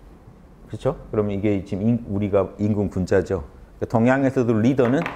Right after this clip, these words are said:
지팡이 든 사람이에요. 예, 그래서 지-, 지휘봉이겠죠. 그냥 단순한 지팡이가 아니라 지휘하는 지팡이를 드신 분.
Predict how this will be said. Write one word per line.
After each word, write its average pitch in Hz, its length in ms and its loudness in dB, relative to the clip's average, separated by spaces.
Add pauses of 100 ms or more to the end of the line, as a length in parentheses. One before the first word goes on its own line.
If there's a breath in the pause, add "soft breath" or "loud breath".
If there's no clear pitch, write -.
(180)
지팡이 165 460 0
든 117 160 4
사람이에요. 85 560 0 (720 loud breath)
예, 85 40 -12 (120)
그래서 120 480 -2 (340 loud breath)
지-, 135 360 0
지휘봉이겠죠. 147 880 2
그냥 104 160 -2
단순한 127 440 2
지팡이가 110 420 -2
아니라 92 300 -2
지휘하는 131 560 2
지팡이를 98 540 -2
드신 85 300 -4
분. - 80 -12